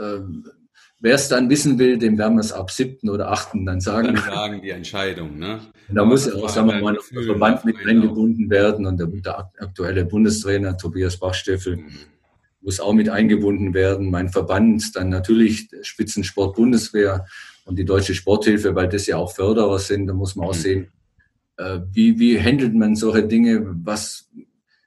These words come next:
Speaker 1: wie können die mich vielleicht unterstützen, dass ich vielleicht
Speaker 2: Mhm.
Speaker 1: nochmal die Motivation auch bekomme, nochmal das ganze Jahr mitzumachen, weil das bedeutet ja dann nicht nur zwei Rennen im September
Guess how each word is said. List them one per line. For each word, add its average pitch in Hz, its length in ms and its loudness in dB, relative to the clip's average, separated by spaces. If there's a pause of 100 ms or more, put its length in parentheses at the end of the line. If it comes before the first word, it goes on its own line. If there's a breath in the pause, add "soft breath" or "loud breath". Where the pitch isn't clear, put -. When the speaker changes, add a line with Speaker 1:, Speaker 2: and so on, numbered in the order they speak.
(120)
Speaker 1:
wie 107 140 -4
können 120 280 2
die 117 140 4
mich 131 440 0
vielleicht 107 280 0
unterstützen, 110 720 0
dass 104 200 0
ich 95 100 -2
vielleicht 92 220 -4
Speaker 2:
Mhm. 95 60 -6
Speaker 1:
nochmal 98 180 -2
die 98 100 -2
Motivation 104 720 4
auch 98 220 -4
bekomme, 98 560 -2 (360 soft breath)
nochmal 95 280 -2
das 92 180 -4
ganze 95 300 -2
Jahr 90 320 0
mitzumachen, 90 640 0
weil 85 100 -2
das 87 120 -6
bedeutet 101 440 0
ja 98 120 2
dann 95 160 0
nicht 107 160 0
nur 107 160 4
zwei 101 260 0
Rennen 107 260 4
im 101 220 -2
September 104 720 0